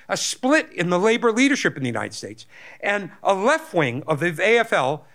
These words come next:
led by John L. Lewis, by the way, John L. Lewis was a right winger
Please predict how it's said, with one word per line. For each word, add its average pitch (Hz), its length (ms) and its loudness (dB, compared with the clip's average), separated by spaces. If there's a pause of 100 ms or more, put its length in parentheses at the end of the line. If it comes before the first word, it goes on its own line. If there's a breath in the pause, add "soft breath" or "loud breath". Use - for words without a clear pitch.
(140 soft breath)
led 190 280 0
by 185 160 2
John 202 340 2
L. 196 140 2
Lewis, 180 260 2
by 196 180 2
the 214 80 0
way, 190 100 0
John 208 260 2
L. 226 100 2
Lewis 233 220 -2
was 147 120 -2
a 127 60 0
right 214 380 2
winger 139 460 0